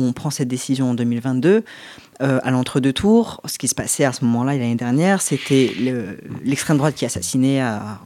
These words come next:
en plein jour à, à Paris, c'était les descentes de faf, euh, contre les blocus universitaires, c'était, euh, voilà, les, les lieux L G B T qui se faisaient cramer.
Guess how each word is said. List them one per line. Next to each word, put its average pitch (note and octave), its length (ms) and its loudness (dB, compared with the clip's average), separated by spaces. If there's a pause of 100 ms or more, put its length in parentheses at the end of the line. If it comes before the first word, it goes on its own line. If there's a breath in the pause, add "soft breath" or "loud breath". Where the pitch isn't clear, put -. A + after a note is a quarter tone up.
(140)
en A#2+ 160 -6
plein B2+ 200 0
jour C3+ 240 0
à, G#2+ 360 -4
à C3+ 80 -4
Paris, F3+ 500 2
c'était C#3+ 280 -4
les B2+ 100 2
descentes C#3 340 0
de C#3 80 -2
faf, C#3 340 -2 (440 loud breath)
euh, B2+ 260 2
contre C#3 320 -2
les B2+ 80 2
blocus B2+ 420 -4
universitaires, C#3 840 2 (240 loud breath)
c'était, C3 500 0
euh, A#2+ 260 0
voilà, D#3+ 220 2
les, B2+ 220 0
les B2 100 2
lieux C3 160 4
L C#3 60 6
G B2 140 -2
B B2 100 0
T C#3+ 120 0
qui - 120 -8
se - 80 -6
faisaient A#2+ 240 -2
cramer. F#3 500 2